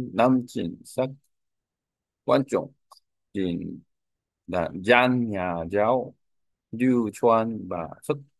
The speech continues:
dành nhà giáo. Phu Hành Dương, Sư Dường và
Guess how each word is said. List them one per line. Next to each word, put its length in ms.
dành 520
nhà 200
giáo. 460
Phu 100
Hành 260
Dương, 380
Sư 200
Dường 480
và 340